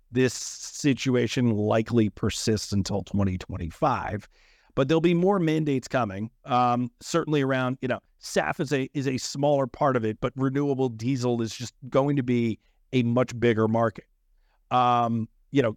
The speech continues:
could it get to the same size of what we have here in terms of ethanol? Like, ten percent of our, of our gasoline pool in the United States comes from ethanol, corn-based ethanol. Um, hasn't always been particularly profitable, but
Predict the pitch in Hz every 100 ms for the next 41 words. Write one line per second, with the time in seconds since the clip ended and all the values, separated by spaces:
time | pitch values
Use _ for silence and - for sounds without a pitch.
0 | _ - 143 131 113 131 - 139 131 -
1 | 147 135 127 131 120 123 117 117 120 107
2 | 120 117 117 113 - _ _ _ - 135
3 | 135 135 113 131 113 107 104 117 117 135
4 | 131 165 123 - 151 160 160 - 151 143
5 | 123 123 120 - 127 123 123 127 - 127
6 | 127 120 - 113 107 113 113 113 120 120
7 | - - 175 135 _ _ _ _ _ _
8 | _ _ - 92 127 180 185 113 - -
9 | 123 139 151 208 165 117 87 _ _ _
10 | _ - 127 127 120 120 117 - _ _
11 | - 120 127 123 127 117 131 123 123 123
12 | 117 139 - 147 147 143 - 202 196 135
13 | 123 120 120 123 123